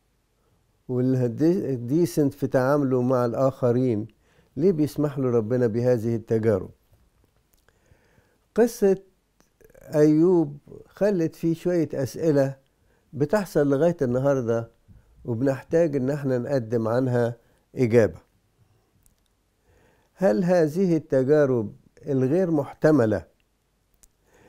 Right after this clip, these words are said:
بسبب خطايا ارتكبها الشخص، سواء كان علانية في الظاهر أو كانت خفية،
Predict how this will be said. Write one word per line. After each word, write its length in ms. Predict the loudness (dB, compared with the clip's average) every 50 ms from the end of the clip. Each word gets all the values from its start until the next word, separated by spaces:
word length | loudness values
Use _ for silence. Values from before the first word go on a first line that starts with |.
| _ _ _ -2
بسبب 540 | 0 0 2 2 0 2 4 4 2 2 2
خطايا 600 | 0 0 2 2 2 2 4 6 4 4 4 2
ارتكبها 680 | 0 0 0 -2 -2 0 0 0 0 0 -2 -4 -4
الشخص، 680 | -4 -4 -2 -2 -2 -2 -2 -6 -16 -20 -20 -20 _ _ _ _ _ _ _ _ _ _ _ _ _ _
سواء 420 | _ -2 0 0 2 2 0 0 -2
كان 260 | -2 -2 0 0 0
علانية 720 | 0 0 0 2 2 2 2 2 2 2 2 2 0 0 -2 -4 -4 -4 -6 -8 -12
في 120 | _ _ -6
الظاهر 640 | -6 -6 -4 0 2 2 2 2 0 -2 -6 -8 -10 -16 _ _ _ _ _ _ _ _ _ _ _ -2
أو 120 | 0 0 0
كانت 360 | 0 0 0 0 0 -2 -4
خفية، 760 | -2 -2 -2 0 0 0 0 0 2 0 0 0 -2 -4